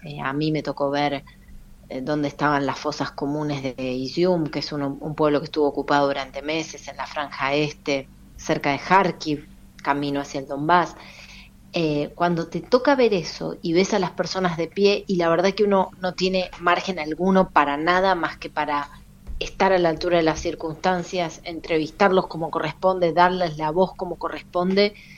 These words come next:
eh, y hacer el mejor trabajo del que uno es capaz. A mí me ha tocado ver gente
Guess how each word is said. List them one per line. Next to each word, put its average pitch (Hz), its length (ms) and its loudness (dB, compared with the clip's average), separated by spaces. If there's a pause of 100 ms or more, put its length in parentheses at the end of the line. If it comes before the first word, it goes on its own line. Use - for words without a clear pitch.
(340)
eh, 170 100 -2
y 156 160 0
hacer 190 260 0
el 190 100 0
mejor 185 340 0
trabajo 175 380 4
del 160 140 -2
que 165 60 -4
uno 156 100 -2
es - 80 -12
capaz. 151 440 2 (300)
A 170 100 0
mí 220 120 4
me 277 100 4
ha 262 40 -4
tocado 185 360 2
ver 175 200 0
gente 185 640 0